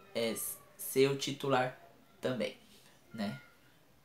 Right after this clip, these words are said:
E o empréstimo dele é válido até o final desta temporada.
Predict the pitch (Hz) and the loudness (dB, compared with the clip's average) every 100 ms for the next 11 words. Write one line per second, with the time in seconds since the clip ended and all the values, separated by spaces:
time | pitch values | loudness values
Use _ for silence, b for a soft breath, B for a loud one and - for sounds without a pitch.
0 | - - - - - - - 131 147 165 | -20 -20 -20 -20 -20 -20 -2 2 4 4
1 | 151 143 139 131 117 131 135 - 120 123 | 8 8 8 0 8 10 10 6 0 6
2 | 120 123 135 139 - 123 - 127 131 143 | 10 10 8 4 4 2 0 4 6 6
3 | 139 135 127 123 123 135 - 127 123 - | 2 2 2 4 2 0 -2 -2 -2 -10
4 | - - - - - - - - 117 120 | -20 -20 -20 -20 -20 -20 -20 -6 -4 -4
5 | 120 131 107 - | 0 4 2 0